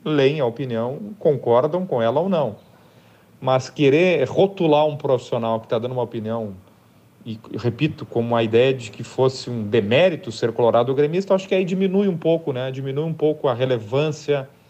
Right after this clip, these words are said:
a importância da rivalidade e até, e até o trabalho da gente, né? É... Tem muitos colegas que estão optando por, é,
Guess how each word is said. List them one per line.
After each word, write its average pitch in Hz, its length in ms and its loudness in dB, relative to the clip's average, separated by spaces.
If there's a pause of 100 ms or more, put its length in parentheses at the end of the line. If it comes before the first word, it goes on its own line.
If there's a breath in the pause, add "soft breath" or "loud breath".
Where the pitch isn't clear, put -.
(340 soft breath)
a 113 80 -6
importância 135 640 2
da 117 100 2
rivalidade 120 760 0
e 139 40 2
até, 175 680 2 (920 loud breath)
e 320 60 4
até 311 220 2
o 302 60 0
trabalho 311 440 2
da 202 100 2
gente, 190 340 -2
né? 131 220 -6 (440)
É... 98 580 -6 (1900 soft breath)
Tem 131 120 2
muitos 151 340 4
colegas 139 560 2
que - 160 -10
estão 131 300 -2
optando 135 460 -2
por, 113 500 -8
é, 104 520 -4